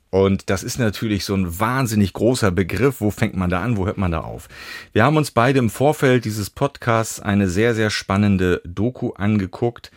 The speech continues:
Und zwar ist es eine Doku, die heißt Ackern oder Aufgeben und ist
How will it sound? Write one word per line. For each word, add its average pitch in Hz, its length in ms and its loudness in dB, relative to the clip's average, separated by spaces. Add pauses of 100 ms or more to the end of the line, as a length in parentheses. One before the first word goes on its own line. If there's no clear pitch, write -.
(520)
Und 95 160 -4
zwar - 240 0
ist - 140 -8
es 95 160 -4
eine 87 460 -2
Doku, 113 600 0
die 92 200 -4
heißt 92 400 -4
Ackern 131 520 2
oder 95 320 0
Aufgeben 135 840 4
und 101 240 0
ist 101 420 -6